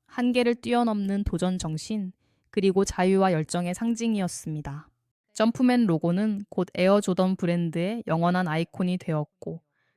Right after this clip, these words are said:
전 세계 젊은이들의 가슴에 불을 지르는 강력한 메시지가 되었습니다. 에어 조던 쓰리는 조던과 나이키의 관계를 더욱 공고히 했을 뿐만 아니라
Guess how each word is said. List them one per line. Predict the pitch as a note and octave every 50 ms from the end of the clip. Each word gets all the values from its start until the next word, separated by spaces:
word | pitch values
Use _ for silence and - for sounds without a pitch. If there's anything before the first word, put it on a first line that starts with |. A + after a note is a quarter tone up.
| _ -
전 | - F#3+ F#3+
세계 | G3+ G#3+ B3 A3+ A3 A#3 A#3
젊은이들의 | - - F3 F3 F#3 G3 G#3 G3+ G3+ G3 G3 G3 G3
가슴에 | F#3+ - - E3 - - - F3+ F3+ F#3
불을 | F3+ - - F3+ E3+ F3+ F3
지르는 | - - F3 E3+ E3+ E3 F3 F#3
강력한 | - - E3+ E3+ E3+ F3 - - - G3+ F#3+
메시지가 | E3 D3+ D#3 - - G3+ F#3 - F3 - F3+
되었습니다. | - - F3 E3+ F3 - - - F3+ D#3+ D#3+ D3 - D3 D3 D#3 - _ _ _ _ _ _ _ _ _ _ _ _ _ -
에어 | - G3+ A3 A#3 B3
조던 | B3 - A3 G3+ A3 A3
쓰리는 | A3 - B3+ A#3 B3+ B3 B3 B3
조던과 | A#3 - F3+ E3+ E3+ E3+ E3+ E3 - F#3+ G#3 A3+ B3 B3+ -
나이키의 | - D#3+ E3 F3 F#3+ - - - A3 G3+ G3+
관계를 | - F#3 E3+ E3+ E3 E3+ E3+ F3 F3+
더욱 | - - F3 E3+ F3 F3 _
공고히 | - F#3 F3 F3 E3+ F#3+ F#3 F#3 F#3+
했을 | G#3+ G#3+ - - -
뿐만 | - - G#3 G3+ F#3+ G3 G3 F#3
아니라 | D3+ D3 D3+ D3+ F3+ G3+ F#3 E3+